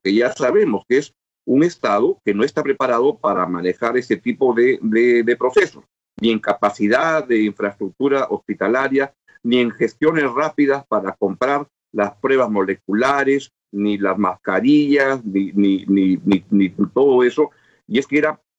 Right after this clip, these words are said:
como normal que el Estado no iba a dar este fuego para esta segunda etapa, que es donde estamos viendo que las cifras van creciendo, que las, este, que las escenas de horror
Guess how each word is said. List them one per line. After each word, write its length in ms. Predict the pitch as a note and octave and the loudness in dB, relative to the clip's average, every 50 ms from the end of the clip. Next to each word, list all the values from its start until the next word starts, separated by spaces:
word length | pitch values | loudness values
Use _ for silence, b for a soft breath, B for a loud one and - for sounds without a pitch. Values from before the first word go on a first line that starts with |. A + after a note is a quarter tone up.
| _ | _
como 260 | - A#2 A2 A2+ A#2 | -4 -4 -2 -2 -2
normal 760 | A#2 A#2 A#2+ A#2+ A#2 B2+ C#3 D3+ F3+ G3 F#3 D#3 B2+ A2+ G#2 - | -2 0 0 0 0 0 -2 -2 -2 -2 -2 -2 -4 -6 -8 -8
que 100 | - A2+ | -6 -4
el 120 | G#2 G2+ G2 | -4 -2 -4
Estado 480 | G2+ - - - D3 D3 D3 D3+ C#3+ | -6 -6 -4 -4 -2 0 2 0 0
no 260 | B2 C3+ C3 C3 C#3 D3+ | 0 0 0 2 2 4
iba 200 | D#3 C#3+ B2+ A#2+ | 4 2 2 2
a 40 | |
dar 300 | A#2+ B2 B2+ C3 C3+ C3+ _ _ _ _ _ - | 2 0 0 -2 -4 -6 _ _ _ _ _ -6
este 300 | G#2 G2+ - - G#2 G2 | -6 -4 -4 -4 -6 -2
fuego 400 | - B2+ C3 C3+ B2+ C3+ C#3 - | 0 2 2 2 2 2 0 0
para 220 | - F#2+ F2+ F2+ | -2 -4 -2 0
esta 440 | G#2 A#2 A#2 - - B2 B2 - - _ | -2 -2 -2 -2 -2 -2 -2 -4 -6 _
segunda 340 | - G#2 G2+ G2+ A#2 A#2 B2 | -4 -2 -2 -2 -2 -4 -4
etapa, 380 | A#2 - A#2+ A#2+ - F3 D#3+ - | -2 -2 -4 -2 -2 -4 -4 -2
que 120 | - C3 | -2 -2
es 40 | C3 | 0
donde 200 | C3 B2+ A#2 G#2+ | 0 -2 -6 -6
estamos 340 | - - B2+ A#2+ C3 B2+ A#2 | -4 -4 -2 0 -2 -2 0
viendo 380 | B2+ C3 C3 B2+ C3+ C#3 C3+ _ _ _ _ _ _ - | 0 0 0 2 0 0 0 _ _ _ _ _ _ -4
que 80 | - | -2
las 180 | G#2 F#2+ F2 - | -2 -2 -2 -2
cifras 380 | - C#3+ - - C3 B2+ A2 G2 | -2 -2 -2 -2 -2 -2 -2 -2
van 160 | F#2+ G2 G#2 | -4 -2 -2
creciendo, 680 | - A#2+ B2 - D#3+ D#3 D#3 D#3 C#3+ D3 D3 C#3+ - | 0 0 0 2 2 2 2 2 2 2 2 0 0
que 120 | - G#2 F#2 | -2 -2 0
las, 240 | F2+ F2+ F2+ - - | 0 -2 -2 -2 -4
este, 480 | - G2 F#2 - _ - F#2 F2+ F2+ | -4 -4 -6 -6 _ -2 0 0 0
que 80 | F2 G2 | 0 0
las 160 | F#2+ F2+ - | 0 -2 -2
escenas 400 | F#2 - C#3 B2+ B2 B2 A#2+ G#2 | -2 -2 0 0 2 0 0 0
de 60 | A2 | 2
horror 500 | G#2+ G#2+ A2 B2+ C#3 C#3 C#3 C#3+ C#3 C3+ | 0 2 2 2 2 4 2 2 0 -2